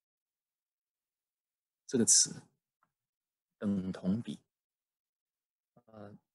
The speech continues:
庄春江呢，他的翻译是依照《菩提比丘》的翻译。菩提比丘的这个词，它的英文是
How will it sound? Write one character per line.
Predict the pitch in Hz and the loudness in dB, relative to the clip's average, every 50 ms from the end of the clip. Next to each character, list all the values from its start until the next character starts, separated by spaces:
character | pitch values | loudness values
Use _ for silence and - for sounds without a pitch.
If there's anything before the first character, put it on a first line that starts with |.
| _ _ _ _ _ _ | _ _ _ _ _ _
庄 | - - 170 175 | 2 4 6 6
春 | - 170 165 | 8 6 6
江 | 165 156 147 147 143 | 6 6 4 4 2
呢， | 135 127 123 120 | 0 0 -2 -4
他 | - - - 123 | -6 -8 -10 -8
的 | - 104 104 98 98 - _ - _ | -6 -6 -6 -6 -6 -8 _ -20 _
翻 | - - 113 110 110 107 107 - _ _ - | -14 -8 -4 0 0 0 -2 -4 _ _ -2
译 | 104 | 0
是 | 98 | 0
依 | - - 104 98 | 2 2 2 2
照 | - - 110 104 92 92 - - - _ _ _ _ _ _ - | 2 2 0 0 0 -2 -4 -6 -12 _ _ _ _ _ _ -20
《菩 | 107 | -18
提 | - - 95 | -12 -12 -10
比 | 90 92 | -8 -6
丘》 | 90 - - - 101 95 95 135 170 - _ _ _ _ _ _ _ _ _ _ | -2 -2 -2 -2 -2 -4 -8 -8 -10 -20 _ _ _ _ _ _ _ _ _ _
的 | - 104 92 87 - - _ _ _ - | -16 -12 -12 -12 -12 -16 _ _ _ -10
翻 | 98 95 98 101 | -10 -8 -6 -4
译。 | 95 87 - - _ _ _ _ _ _ _ _ _ _ _ _ _ _ _ _ _ _ _ _ _ _ _ | -4 -6 -6 -8 _ _ _ _ _ _ _ _ _ _ _ _ _ _ _ _ _ _ _ _ _ _ _
菩 | _ - 160 | _ 0 4
提 | - 185 175 | 6 6 8
比 | - 117 | 8 8
丘 | - - - 139 131 | 6 6 6 4 6
的 | 123 110 | 6 6
这 | - 113 113 110 | 6 6 6 6
个 | 107 | 6
词， | - - - - - 90 87 87 87 95 147 - - _ _ _ _ _ _ _ _ _ _ _ - _ _ | 6 6 6 6 6 4 2 0 0 0 -2 -4 -10 _ _ _ _ _ _ _ _ _ _ _ -20 _ _
它 | _ - 117 | _ -6 -2
的 | 117 104 | 2 4
英 | 113 123 127 127 135 139 120 | 6 6 6 6 6 6 6
文 | 98 90 85 87 87 - - _ _ _ _ _ | 6 6 6 6 4 2 0 _ _ _ _ _
是 | - - - - 113 101 87 90 | -4 0 4 6 6 6 4 2